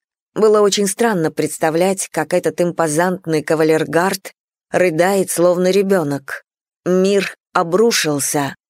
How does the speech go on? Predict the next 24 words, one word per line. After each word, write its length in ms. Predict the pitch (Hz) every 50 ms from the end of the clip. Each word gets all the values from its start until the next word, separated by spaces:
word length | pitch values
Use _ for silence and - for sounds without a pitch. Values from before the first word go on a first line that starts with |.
| _ _ _ _ _ _ _
и 120 | - 175 170
он 320 | 170 180 185 196 202 196
вместе 540 | 180 165 160 170 175 175 160 - - - 165
с 160 | - - -
ним. 380 | 170 160 156 143 139 139 131 - _ _ _ _ _ _ _ _ _ _ _ _ _ _ _ _ _ _ _ _ -
«Приди 560 | - - 160 165 160 147 143 165 180 196 202
в 80 | 185 -
себя», 580 | - - 196 196 196 202 240 233 180 - - _ _ _ _ _ _ _ -
заговорил 600 | 143 143 147 160 147 151 147 156 156 156 160 156 147
хитрый 420 | 135 - - 175 - - 156 156
барон. 580 | 143 151 156 160 160 151 143 139 135 131 131 - _ _ _ _ _ _ _ _ _ _ _ _ _ _ _ _ _ _ -
Чувствуя 440 | - 247 226 - - 226 226 214
себя 300 | 190 - 208 208 214 214
императором 580 | 202 190 196 202 202 208 190 190 190 190 185 190
Адрианом 640 | 185 175 185 196 214 226 233 220 185 165 151 151 160
и 80 | 160
считая 440 | 151 - - 160 - 185 175 175 170
Жоржа 420 | 151 147 180 185 170 160 160 170 165
Дантеса 520 | 160 170 170 165 156 185 185 175 - 151
своим 300 | - 151 156 165 165 160
фаворитом 640 | - 175 165 156 160 165 180 196 190 180 165 156 156
и 40 | 151
возлюбленным 880 | 160 165 151 156 165 165 180 170 170 165 165 160 156 156 156 156 - -
Антиноем, 800 | - 170 165 143 - - 175 165 175 196 220 226 226 220 208 202